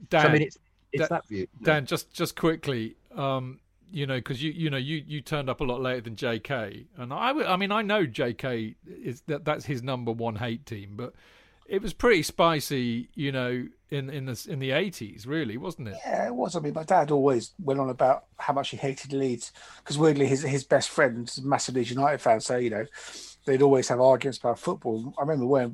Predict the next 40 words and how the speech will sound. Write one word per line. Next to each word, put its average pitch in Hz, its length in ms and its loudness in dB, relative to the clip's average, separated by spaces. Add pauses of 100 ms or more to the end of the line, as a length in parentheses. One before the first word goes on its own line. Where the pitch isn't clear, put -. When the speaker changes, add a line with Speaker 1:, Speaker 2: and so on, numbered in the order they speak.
Speaker 3:
one 135 200 4
Christmas - 360 -6
he 131 80 -4
got 139 180 0
us - 160 -6
the 127 420 -2
nineteen 143 340 -2
seventy 131 300 -2
Cup - 240 -6
final 143 280 0
videos 147 440 -2
to 147 80 -4
watch - 340 -2
on, 139 80 -6
Speaker 2:
Mm. 127 320 -2
Speaker 3:
on 156 160 -8
Boxing 160 320 0
Day. 127 140 4
He 139 60 2
watched 143 240 0
them 131 80 -6
back 151 200 0
to 139 80 -12
back, 156 260 2
and 127 80 -6
it 156 100 -10
was, 139 200 -6 (640)
<sighs> - 220 -6
he 113 80 -8
still, 147 260 -2
he 151 80 -4
still 147 200 -2
says, 123 260 -6 (120)
"The 139 120 -4 (100)
bastard," 131 420 2
but 165 100 -6
my 139 80 0
blood 139 280 2
boils 131 200 0
still. - 320 4